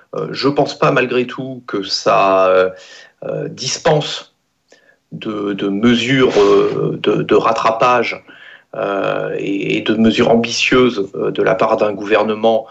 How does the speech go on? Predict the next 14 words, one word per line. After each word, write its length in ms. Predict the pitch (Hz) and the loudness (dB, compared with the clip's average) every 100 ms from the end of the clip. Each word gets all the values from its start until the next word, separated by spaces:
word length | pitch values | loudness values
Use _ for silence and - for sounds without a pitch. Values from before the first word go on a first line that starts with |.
| - _ 107 | -18 _ -4
euh, 100 | 95 | -2
réellement 440 | 113 117 110 120 | 2 2 4 2
attaché 400 | 110 110 - 120 | 0 -2 -4 -2
aux 140 | 113 | -2
droits 180 | 98 104 | -2 -4
sociaux, 600 | 101 104 - - 120 117 - - - - - | -4 -8 -4 0 0 0 -8 -20 -20 -20 -6
euh, 560 | - 101 98 98 98 107 - | -2 2 2 2 2 2 2
et 380 | 127 123 110 - | 2 4 2 0
à 100 | 113 | 0
la 80 | 101 | 0
protection, 720 | - 110 107 - 113 107 110 110 | -2 -6 -6 -4 -2 -2 -4 -4
euh, 360 | 104 104 107 | -2 0 -2
de 140 | - 101 | -2 0
l'environnement. 800 | 101 101 101 104 123 175 185 | 0 2 4 4 4 4 0